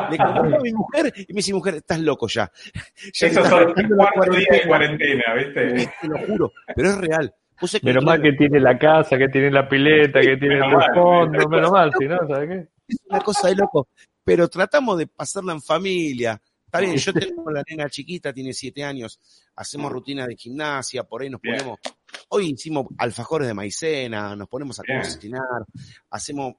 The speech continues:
Speaker 1: es más, ¿saben una cosa rara? Desde que estoy en cuarentena, no me senté a ver una serie de Netflix.
Speaker 2: Mira, bueno,
Speaker 1: Te
Speaker 2: bien,
Speaker 1: juro.
Speaker 2: o sea, mm,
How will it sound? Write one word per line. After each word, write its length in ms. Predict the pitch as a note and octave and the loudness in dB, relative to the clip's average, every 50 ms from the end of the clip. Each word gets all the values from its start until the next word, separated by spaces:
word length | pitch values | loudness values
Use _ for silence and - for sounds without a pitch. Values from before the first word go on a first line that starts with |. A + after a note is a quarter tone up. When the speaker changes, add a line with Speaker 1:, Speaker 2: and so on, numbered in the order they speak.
| _ _ _ - | _ _ _ -4
Speaker 1:
es 140 | G#3 G#3 | -2 -2
más, 300 | F#3+ F#3 D#3+ B2+ G2+ - - | -2 -4 -6 -6 -8 -10 -14
¿saben 360 | - - - A#3 A#3 G#3+ - - | -14 -10 -8 -8 -8 -8 -8 -6
una 140 | F3 D#3 D3+ | -6 -6 -6
cosa 260 | - G#3 - - C#3 | -6 -8 -8 -10 -10
rara? 380 | B2 D3+ G3 G#3 E3+ A2 F2+ - _ _ _ _ _ _ _ _ _ _ | -10 -8 -6 -6 -6 -8 -10 -16 _ _ _ _ _ _ _ _ _ _
Desde 160 | - C3 B2+ | -6 -6 -6
que 80 | B2 B2 | -6 -8
estoy 160 | A#2 - - G#3 | -8 -8 -6 -8
en 60 | F#3+ | -6
cuarentena, 600 | - - C#3 C3+ C3 C#3 F#3+ G3 F#3+ C#3 F#2+ - _ _ _ _ _ _ _ _ _ _ _ | -6 -8 -8 -8 -6 -4 -4 -4 -4 -4 -6 -10 _ _ _ _ _ _ _ _ _ _ _
no 240 | B2 C#3 D#3+ G#3 G#3+ | -14 -10 -8 -8 -8
me 140 | G#3+ G#3 F3 | -6 -8 -8
senté 600 | - - C#3+ C#3+ C#3+ C#3 - - G3+ G#3 G3 _ - | -8 -8 -8 -10 -10 -8 -6 -6 -6 -6 -8 _ -8
a 120 | D#3 A#2+ | -8 -6
ver 260 | C3 E3 F#3 F3 - - _ | -4 -4 -6 -6 -8 -12 _
una 360 | - D#3+ F#3+ G3+ G3 F#3+ G#3 - _ | -10 -10 -8 -8 -8 -10 -12 -14 _
serie 560 | - - - - E3 E3 D#3+ E3 D#3 - _ _ _ _ | -16 -14 -10 -8 -6 -6 -6 -8 -10 -12 _ _ _ _
de 140 | - A#2 A#2 | -10 -10 -10
Netflix. 580 | A2 F#2+ - _ - - _ D#2+ - _ _ _ _ _ _ _ | -10 -12 -14 _ -20 -20 _ -20 -20 _ _ _ _ _ _ _
Speaker 2:
Mira, 420 | - A#2+ B2 A#2 G2+ E2 D2+ - _ _ _ _ _ | -10 -6 -4 -4 -4 -6 -8 -14 _ _ _ _ _
bueno, 240 | - A3+ F3+ C#3 - | -4 -2 0 2 2
Speaker 1:
Te 40 | - - | 4 4
Speaker 2:
bien, 200 | E3+ C#3 A#2 A2 | 4 4 2 0
Speaker 1:
juro. 200 | - - - G2+ | -2 -6 -8 -10
Speaker 2:
o 20 | - | -12
sea, 340 | - - G2+ G2+ G2 G2 - _ _ | -10 -8 -6 -6 -6 -8 -12 _ _
mm, 460 | - - E2 F#2+ G2+ G2 G2 G2 - | -18 -18 -16 -14 -14 -14 -16 -16 -20